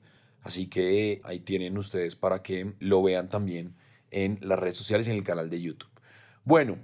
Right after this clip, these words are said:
nos metemos en Champions porque hay dos partidos este martes interesantísimos.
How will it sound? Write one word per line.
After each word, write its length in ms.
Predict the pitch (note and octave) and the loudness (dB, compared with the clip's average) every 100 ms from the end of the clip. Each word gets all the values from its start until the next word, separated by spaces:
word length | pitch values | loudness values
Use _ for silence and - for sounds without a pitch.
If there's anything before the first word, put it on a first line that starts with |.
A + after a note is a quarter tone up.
| _ | _
nos 120 | A#2+ A#2+ | 2 2
metemos 320 | A#2+ D3+ D#3+ | 4 4 4
en 140 | E3+ | 2
Champions 680 | - C3+ A#2+ F#2+ F2 E2+ - _ | 4 4 2 -6 -8 -10 -14 _
porque 640 | B2 B2+ A#2+ C#3+ D3+ D3+ _ | 4 4 4 2 2 -2 _
hay 440 | G#2+ G#2+ G#2+ C3 B2+ | 0 2 2 -2 -6
dos 300 | A#2+ B2 A#2+ | 2 4 4
partidos 460 | - A#2+ - B2+ A2+ | 4 -2 0 0 0
este 220 | A2+ B2 | 0 2
martes 520 | B2+ A2+ - A2 - | 4 4 0 -6 -6
interesantísimos. 1040 | A#2 A2 G2+ F#2 F#2 A2+ G#2 G#2+ G#2+ G2+ | -6 0 0 0 -6 -6 -4 -4 -6 -8